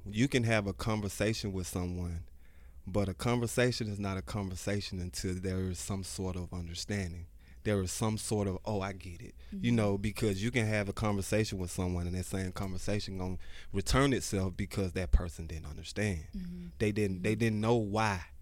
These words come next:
Speaker 2: Mm-hmm.
Speaker 1: They was confused, and, and you just left it dormant
Speaker 2: Mm-hmm.
Speaker 1: or whatever the case may be. So just, I mean, really, really and truly,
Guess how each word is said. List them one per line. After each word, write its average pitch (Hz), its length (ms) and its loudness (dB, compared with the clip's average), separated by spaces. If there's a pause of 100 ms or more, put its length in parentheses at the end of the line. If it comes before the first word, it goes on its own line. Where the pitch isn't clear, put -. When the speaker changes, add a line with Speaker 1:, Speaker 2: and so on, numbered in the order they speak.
(160)
Speaker 2:
Mm-hmm. 190 160 -8
Speaker 1:
They 113 140 6
was 98 180 0
confused, 107 840 -2 (280)
and, 104 240 0 (220)
and 113 80 0
you 117 260 2
just 110 300 -2 (300)
left 117 280 8
it 104 140 0
dormant 113 460 4 (220)
Speaker 2:
Mm-hmm. 185 260 -6 (920)
Speaker 1:
or 131 80 8
whatever 113 320 6
the 101 60 0
case 104 300 0
may 101 180 0
be. 92 320 -4
So 127 200 2
just, 156 320 2 (220)
I 147 100 6
mean, 156 440 4 (640)
really, 156 600 6
really 160 380 6
and 135 100 6
truly, 160 520 4